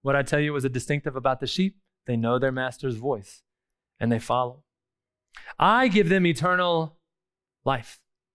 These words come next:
and they will never perish. No one will snatch them out of my hand.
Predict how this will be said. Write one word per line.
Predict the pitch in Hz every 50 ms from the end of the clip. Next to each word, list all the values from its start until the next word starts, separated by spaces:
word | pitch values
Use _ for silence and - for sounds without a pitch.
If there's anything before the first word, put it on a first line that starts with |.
| _ _ _ _ _ _ _ -
and | 135 127 131
they | 131 131 123 123
will | 120 113
never | 113 120 123 110 110
perish. | - 127 117 101 104 - - - _ _ _ _ _ _ _ _ _ _ _ _ _ _ _ - - - - - - - _ _ _ _ _ _
No | 113 107 120 135 156 202 262 269
one | 240 196 170 156
will | 156 156
snatch | 151 - 185 170 156 -
them | - 170 156
out | 151 143 143
of | 143
my | 143 139
hand. | 127 135 139 120 104 113